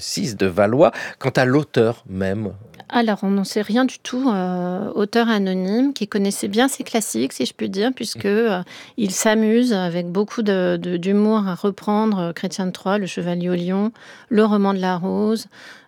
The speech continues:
Speaker 2: euh, la poésie lyrique de son temps. Il fait des ballades, enfin, il fait faire des ballades et des rondeaux,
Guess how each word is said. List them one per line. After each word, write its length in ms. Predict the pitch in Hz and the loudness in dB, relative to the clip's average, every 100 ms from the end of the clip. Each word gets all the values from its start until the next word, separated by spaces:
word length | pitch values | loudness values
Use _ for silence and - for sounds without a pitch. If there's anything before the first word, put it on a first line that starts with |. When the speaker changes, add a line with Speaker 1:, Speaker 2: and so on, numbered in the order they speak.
| - | -2
Speaker 2:
euh, 760 | 190 180 175 175 175 175 175 | 0 0 0 0 0 0 0
la 240 | 196 196 208 | 0 2 2
poésie 400 | 220 202 185 196 | 4 4 4 2
lyrique 400 | 190 185 190 185 | 2 2 2 0
de 100 | 185 | -4
son 220 | - 180 | -2 -4
temps. 360 | - 196 214 233 | -2 0 2 2
Il 180 | 190 | 0
fait 140 | 170 190 | -2 -2
des 120 | 185 | -2
ballades, 320 | 170 180 180 | -2 -2 -2
enfin, 180 | 208 180 | -2 -2
il 120 | 170 | -2
fait 120 | - | -2
faire 280 | 190 - 220 | 0 2 2
des 120 | 190 | 0
ballades 400 | 175 180 185 196 | -2 0 2 0
et 60 | 185 | -2
des 140 | 175 | -4
rondeaux, 420 | 170 175 185 202 | -4 -2 0 0